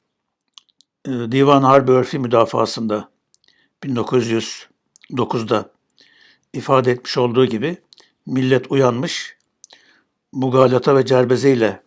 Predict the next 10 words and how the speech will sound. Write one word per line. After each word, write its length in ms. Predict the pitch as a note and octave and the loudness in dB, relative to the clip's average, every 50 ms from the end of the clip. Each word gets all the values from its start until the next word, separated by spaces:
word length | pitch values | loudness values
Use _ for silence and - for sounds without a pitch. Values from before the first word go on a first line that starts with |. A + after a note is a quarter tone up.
| _ _ _ _ _ | _ _ _ _ _
ifade 420 | - C#3+ C3 A#2+ - C#3 C3+ B2+ C3+ | -6 -6 -4 0 2 2 4 4 2
olunsa 360 | C3 B2+ A#2+ - - B2+ A2 | 0 0 -2 0 -2 -2 -2
da 200 | C3+ D#3+ - - _ _ _ - | -2 -4 -6 -10 _ _ _ -16
şimdiye 340 | - C3 B2 A2+ A#2 A2 G#2 | -12 -8 -4 -4 -2 -4 -4
kadar 320 | - A#2 C#3 F3 - - _ _ _ _ _ _ _ _ _ _ - | -4 -4 -4 -6 -6 -10 _ _ _ _ _ _ _ _ _ _ -6
artık 320 | C#3+ B2 - - - - | -6 -6 -6 -8 -8 -6
bu 160 | D#3 B2+ A2+ | -2 0 2
hal 140 | B2+ C#3+ C#3 | 2 2 2
devam 280 | B2+ B2 B2 B2 B2+ B2+ | 4 4 4 4 4 0
etmeyecektir 720 | B2 - - A2 G2+ G#2+ G#2 - - - - - - | -2 -4 -6 -8 -6 -6 -8 -10 -12 -14 -16 -18 -18